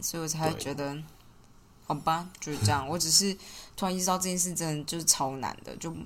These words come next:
Speaker 1: 不一定是你，你要小心就有办法避免。
Speaker 2: 对啊，其实就是这样子。
Speaker 1: 嗯。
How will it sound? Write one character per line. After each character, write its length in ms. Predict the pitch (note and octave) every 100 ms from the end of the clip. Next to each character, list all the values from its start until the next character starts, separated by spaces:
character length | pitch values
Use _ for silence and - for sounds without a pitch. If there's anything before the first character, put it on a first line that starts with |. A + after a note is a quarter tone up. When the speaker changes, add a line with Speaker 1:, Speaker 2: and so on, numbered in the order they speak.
| -
Speaker 1:
不 160 | - G#3
一 40 |
定 200 | E3 F3+
是 280 | F#3 F3+ E3 - - - - -
你， 280 | E3 D#3 E3 - - -
你 240 | D#3 D#3
要 160 | E3+ G3+
小 200 | D3 E2+
心 300 | - D#3 D#3
就 100 | E3
有 60 | C3
办 200 | C#3+ F2+
法 100 | -
避 180 | F2+ - -
免。 240 | - - - -
Speaker 2:
对 180 | - F2 C#2
啊， 160 | A1+ -
其 160 | - F2+
实 160 | F#2
就 120 | G2
是 140 | F#2 F#2+ -
这 60 |
样 100 | D#2 - -
子。 140 | - - - - - - -
Speaker 1:
嗯。 220 | D#3+